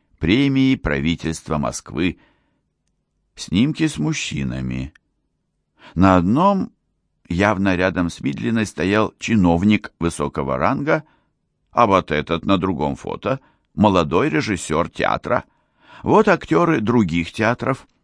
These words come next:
А здесь она на каком-то приёме или в ресторане. Мидлина на фото с мужем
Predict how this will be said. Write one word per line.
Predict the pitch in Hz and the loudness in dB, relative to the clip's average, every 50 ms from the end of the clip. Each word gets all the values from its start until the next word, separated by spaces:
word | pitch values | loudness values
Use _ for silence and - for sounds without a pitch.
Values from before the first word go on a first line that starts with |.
| _ _ _ _ _ _ _ _ _ - | _ _ _ _ _ _ _ _ _ -6
А | 73 76 | -4 -4
здесь | 71 69 98 113 107 - | -2 0 0 0 0 0
она | 87 87 87 90 | 0 0 2 2
на | 90 82 | 0 0
каком-то | - 82 85 - 90 90 87 - 82 76 | -2 -4 -4 -2 0 0 0 0 -2 -4
приёме | - - 64 64 62 73 107 139 76 71 - 90 82 | -4 -6 -8 -8 -6 -6 -6 -4 -4 -4 -4 -4 -6
или | - - 78 78 76 76 | -6 -6 -6 -4 -4 -4
в | 73 | -4
ресторане. | 76 73 69 - - - - - 50 50 50 55 73 82 90 - - _ _ _ _ _ _ _ _ _ _ _ _ _ _ _ _ _ | -4 -6 -8 -8 -8 -8 -6 -4 -4 -4 -4 -2 -2 -2 -4 -4 -8 _ _ _ _ _ _ _ _ _ _ _ _ _ _ _ _ _
Мидлина | - 80 117 180 170 165 170 170 165 156 147 | 0 2 2 2 0 -2 -2 -2 0 0 0
на | 135 131 120 110 | 2 2 2 0
фото | - - - 127 147 147 - 151 156 | -2 -6 -4 -2 -2 -2 -2 -4 -4
с | 143 - | -6 -4
мужем | 107 98 92 90 87 85 87 85 95 110 123 127 123 | -2 0 2 2 2 2 0 0 0 0 0 0 -2